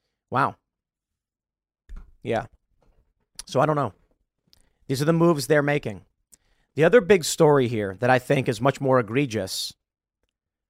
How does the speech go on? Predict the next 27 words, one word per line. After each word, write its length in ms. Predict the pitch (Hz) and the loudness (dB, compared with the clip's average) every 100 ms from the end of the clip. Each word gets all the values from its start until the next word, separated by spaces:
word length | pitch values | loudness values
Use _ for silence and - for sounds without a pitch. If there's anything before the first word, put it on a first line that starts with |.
| _ _ - | _ _ -4
we're 140 | 143 | -2
seeing 340 | 147 175 180 175 | 0 0 0 0
over 180 | 139 | 0
ten 360 | 101 - 160 175 | -4 -4 -4 -4
thousand 680 | - 160 156 151 104 92 - _ _ | -2 0 2 0 -4 -14 -20 _ _
illegal 440 | 123 127 156 185 175 | -8 -4 -2 -2 -4
immigrants 500 | 147 135 139 131 - | -6 -4 -4 -6 -8
flooding 420 | - 135 151 160 | -2 0 0 -6
into 220 | 127 127 | -8 -8
the 60 | 123 | -6
United 300 | 120 135 123 | -4 -6 -6
States 460 | 127 113 - - _ _ _ _ | -6 -6 -8 -12 _ _ _ _
every 460 | 143 143 143 160 151 | -4 -2 -4 -4 -4
single 540 | - 143 139 139 131 | -4 -4 -4 -4 -4
day 320 | 113 123 127 | -4 -4 -4
this 280 | 107 113 - | -6 -8 -10
month. 360 | 110 98 - _ _ _ _ _ - | -12 -14 -18 _ _ _ _ _ -10
It 120 | 127 | -6
is 100 | 127 | -4
a 80 | 123 | 0
record. 400 | 147 143 117 110 | 0 -2 -6 -8
We've 160 | 120 | -8
never 280 | 120 131 127 | -6 -4 -4
seen 380 | 117 143 131 113 | -6 -8 -8 -10
such 180 | 113 117 | -12 -14
a 60 | |
surge. 440 | 113 127 107 104 | -10 -8 -8 -12